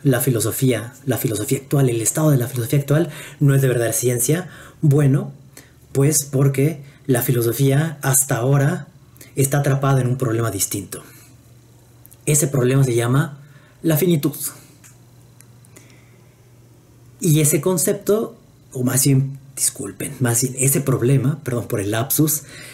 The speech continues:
se llama, ese problema de la filosofía se llama finitud. Se encuentra ejemplificada por algo que llama Hegel y también Schelling, filosofía de la reflexión.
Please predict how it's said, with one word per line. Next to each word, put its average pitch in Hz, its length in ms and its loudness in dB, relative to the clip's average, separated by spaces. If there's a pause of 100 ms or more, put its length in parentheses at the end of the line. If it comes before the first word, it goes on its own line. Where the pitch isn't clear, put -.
(200)
se - 220 -6
llama, 117 200 -2 (160)
ese 143 240 0
problema 143 640 0
de 131 80 2
la 120 80 -2
filosofía 117 340 -4
se 127 120 -2
llama 135 160 2
finitud. 143 440 0 (1400)
Se - 180 2
encuentra 151 1000 0 (1120)
ejemplificada 139 1400 0 (360)
por 131 120 0
algo 135 220 2
que 127 120 0
llama 117 600 -2 (200)
Hegel 123 520 0 (420)
y 139 80 -2
también 120 440 0 (160)
Schelling, 127 500 2
filosofía 135 460 0
de 135 80 0
la 123 100 -2
reflexión. 160 720 -2